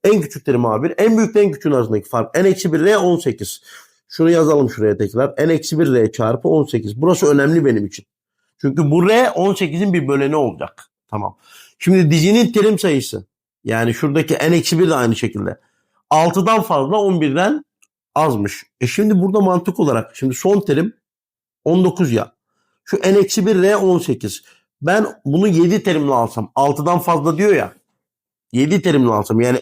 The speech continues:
n'i altı alsam. N eksi bir R, A yedi eksi A bir, yani altı R, on sekiz. R kaç geliyor? Üç geliyor. Sağlıyor mu bu, bakalım. Sağlıyor tabii ki, yedi terim oluyor.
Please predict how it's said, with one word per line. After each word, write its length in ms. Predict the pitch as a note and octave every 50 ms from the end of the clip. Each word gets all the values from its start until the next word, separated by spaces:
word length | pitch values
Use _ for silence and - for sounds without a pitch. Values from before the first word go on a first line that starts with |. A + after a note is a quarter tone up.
| -
n'i 180 | C3+ D#3 F3+ F#3+
altı 340 | C#3+ D#3+ D#3+ D#3+ E3 - G#3
alsam. 460 | E3 C#3 C#3+ B2 - - A2+ F#2 - _ _ _ _ _ _ _ _ _ _ _ _ _ _ _ _ _
N 160 | D#3 F3 G3
eksi 300 | G3 F#3+ - - G3+ E3+
bir 160 | G#3 A3 F#3 D#3+
R, 300 | C#3 D3 F#3 C#4 - _ _ _ _ _ _ _ _ _ _ _
A 160 | C3 C#3 C#3+
yedi 220 | D3+ D#3+ E3 E3
eksi 240 | F3+ E3 - - D3+
A 160 | B2+ B2 A2
bir, 80 | A2+ A2
yani 220 | A2 G#2+ G#2 G#2 - -
altı 360 | - C3 C#3+ D3+ D3 - F#3+
R, 180 | F3 C#3+ A#2+ -
on 200 | A2 D3 E3 E3
sekiz. 520 | E3 - E3 E3+ - G3+ F#3 - - - _ - _ _ _ _ _ D3+
R 220 | F3 G3 G3+ G3
kaç 260 | - G3+ F#3+ G3 -
geliyor? 420 | - B2+ A#2+ B2+ D#3 F#3+ C4 D#4 - - _ _ _ _ _ _ _ _ -
Üç 220 | G3 - - -
geliyor. 260 | C3 A#2 - C2+ - - _ _ _ _ _ _ _ _ _ _ _
Sağlıyor 460 | - - F#3+ F#3+ G3+ A3 A3 A#3 A3+
mu 240 | G3+ F3+ D#3+ E3 D#3+
bu, 40 | D3+
bakalım. 480 | F3 E3+ - D3+ C#3+ D3+ F3 F#3+ F#3 -
Sağlıyor 460 | - - A3+ A3+ A#3+ A#3 A#3 G#3 -
tabii 220 | - C3+ A#2 A#2 A#2
ki, 60 | C3+
yedi 280 | D#3 E3+ F3 F3+ E3+
terim 220 | F3 D3+ B2 A2 G#2+
oluyor. 380 | G2+ G2+ G#2 A#2+ D3+ F#3+ A#3